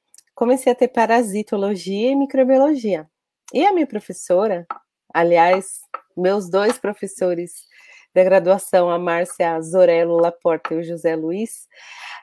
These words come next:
é, Laporta, é, eles me inspiraram muito, assim, foram professores uns queridos que eu não esqueço. Outro dia, outro dia não, acho que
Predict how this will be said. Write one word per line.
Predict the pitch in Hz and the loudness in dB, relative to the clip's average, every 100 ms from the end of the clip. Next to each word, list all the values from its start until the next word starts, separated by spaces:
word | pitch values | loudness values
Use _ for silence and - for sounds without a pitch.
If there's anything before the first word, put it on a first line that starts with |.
| - | 2
é, | 180 185 180 170 160 160 | 6 8 8 8 6 2
Laporta, | 151 156 - 196 214 214 180 160 _ - | -4 -6 -4 0 0 -2 -8 -10 _ 4
é, | 185 185 180 170 165 - _ _ | 6 8 6 4 2 -6 _ _
eles | - 185 220 214 | -10 -6 -4 -4
me | 220 233 | -4 -4
inspiraram | 262 - 220 214 233 285 | -4 -4 0 2 0 -2
muito, | 202 170 170 | -4 -8 -14
assim, | - 165 | -16 -8
foram | 180 190 | -6 -6
professores | - 190 202 196 190 185 | -8 -10 -8 -6 -6 -8
uns | 214 | -6
queridos | - 285 214 196 180 202 - | 0 0 0 -2 -6 -8 -10
que | _ 190 | _ 2
eu | 185 190 - - - _ | 4 4 -2 -18 -20 _
não | 202 | -2
esqueço. | 226 - 190 185 - 190 - | -2 0 0 0 -4 -6 -4
Outro | 196 185 185 | -4 -4 -8
dia, | 165 - | -6 -4
outro | 185 214 | -6 -4
dia | 269 | -2
não, | 330 190 | 0 0
acho | 180 - | -2 -6
que | 196 175 | -10 -10